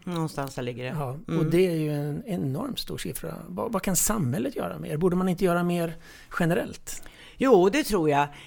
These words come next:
Speaker 1: Exakt vad man kan göra, men jag menar, en sak kan ju faktiskt vara att, eh,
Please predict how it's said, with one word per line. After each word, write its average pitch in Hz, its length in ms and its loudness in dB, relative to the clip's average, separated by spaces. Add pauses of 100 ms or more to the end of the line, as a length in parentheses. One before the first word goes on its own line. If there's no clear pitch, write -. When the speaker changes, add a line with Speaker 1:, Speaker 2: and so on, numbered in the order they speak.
(100)
Speaker 1:
Exakt 240 560 4
vad 285 120 4
man 277 140 2
kan 269 140 -2
göra, 185 340 2
men 190 140 0
jag 196 120 0
menar, 214 260 2
en 240 300 2
sak 247 300 -2
kan 220 180 -2
ju 220 60 -2
faktiskt 190 460 -8
vara 190 440 0
att, - 220 -8
eh, 165 140 0